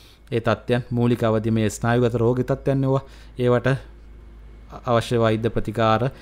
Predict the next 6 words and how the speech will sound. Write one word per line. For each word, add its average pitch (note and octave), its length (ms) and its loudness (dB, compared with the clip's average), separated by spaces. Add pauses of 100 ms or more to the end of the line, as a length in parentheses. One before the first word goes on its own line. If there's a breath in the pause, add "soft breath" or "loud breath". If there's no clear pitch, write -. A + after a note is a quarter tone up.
(120)
සහ A2 300 -4 (200)
උපදෙස් A2+ 400 0 (160)
පතන්න G#2 560 0 (500)
කල් A#2+ 260 2
ගන්න A2+ 380 0 (320)
එපා. G2+ 320 -4